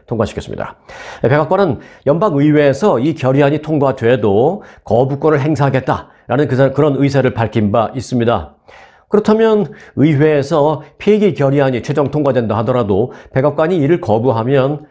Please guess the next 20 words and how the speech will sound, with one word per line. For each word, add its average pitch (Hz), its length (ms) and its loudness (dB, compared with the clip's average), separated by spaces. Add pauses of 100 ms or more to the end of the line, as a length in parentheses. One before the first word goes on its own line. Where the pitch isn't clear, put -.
결국은 175 380 0
그럼 151 260 -2 (200)
학자금 156 520 -2
대출 139 440 -2
탕감이 170 720 0 (260)
예정대로 139 560 2
되는 107 260 -2
건가? 120 480 -2 (400)
뭐 135 100 0
그렇게 143 200 0
생각할 131 320 0
수 127 100 -2
있겠습니다마는 113 840 -2 (320)
그게 208 220 0
또 214 120 0
그렇지가 143 380 0
않습니다. 90 520 -10 (500)
현재 208 240 0
연방 143 420 0
대법원에서 104 1080 -2